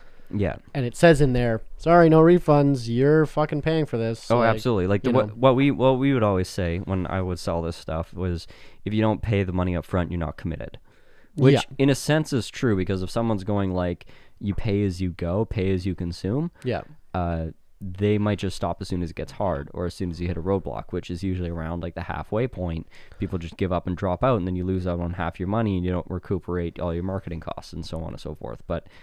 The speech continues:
Speaker 2: I guess, like, I've always been in product-based businesses, so it's, it's
Speaker 1: yeah, so
Speaker 2: different.
Speaker 1: the, the problem with these grifts is the honest ones can't really be distinguished from the grifts.
Speaker 2: Hmm.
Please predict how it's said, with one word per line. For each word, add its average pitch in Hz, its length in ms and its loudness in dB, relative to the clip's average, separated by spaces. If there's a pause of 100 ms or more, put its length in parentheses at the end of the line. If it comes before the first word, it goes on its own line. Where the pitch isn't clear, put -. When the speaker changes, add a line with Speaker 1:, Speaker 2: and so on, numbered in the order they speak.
(100)
Speaker 2:
I 170 100 0
guess, 170 200 4
like, 147 80 4
I've 127 180 0
always 127 260 2
been 117 140 -4
in 107 120 -4
product-based 117 680 -4
businesses, 131 640 -4
so - 280 -4
it's, - 160 -6
it's 110 80 0
Speaker 1:
yeah, 113 160 4 (200)
so 123 140 4
Speaker 2:
different. 147 220 2 (360)
Speaker 1:
the, 120 140 2
the 110 220 0
problem 110 1000 0 (140)
with 95 240 -4
these 92 220 -4
grifts - 680 -2 (520)
is 101 160 -4
the 95 240 -6
honest 123 440 0
ones 87 640 -4 (880)
can't 123 320 -4
really 104 220 0
be 95 180 -2
distinguished 92 720 -4
from 85 220 -4
the 80 60 -4
grifts. - 460 -10 (800)
Speaker 2:
Hmm. 127 300 2